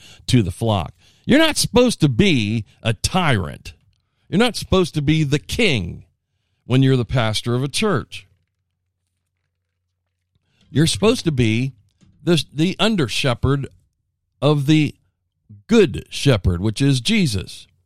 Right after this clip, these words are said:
You're an under shepherd. You, you are not in your own authority. I'm not. What I do is guided by the Holy Spirit.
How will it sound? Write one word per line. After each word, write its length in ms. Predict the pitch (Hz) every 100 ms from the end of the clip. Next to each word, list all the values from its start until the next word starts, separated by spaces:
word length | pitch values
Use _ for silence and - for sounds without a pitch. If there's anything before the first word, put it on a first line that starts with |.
| _ _ _ _ _
You're 260 | 135 196 220
an 60 |
under 280 | 247 233 120
shepherd. 560 | - 123 95 87 80 - _
You, 260 | 117 220 98
you 300 | 131 262 226
are 160 | 208
not 360 | 185 240 220 -
in 180 | 165 170
your 180 | 165 190
own 180 | 196
authority. 800 | 151 - 240 220 120 87 60 - _ _ _ _ _ _ _ _ _ _ _ _ _ _ _ -
I'm 280 | 202 226
not. 440 | 117 110 85 - - _ _ _ _ _ _ _ _ _ _ _ _ _
What 200 | 92 104
I 120 | 127
do 420 | 147 151 196 214
is 380 | 147 104 95 - _
guided 400 | - 110 160 170
by 160 | 165 180
the 80 | 175
Holy 260 | 190 196
Spirit. 500 | 175 - 214 240 -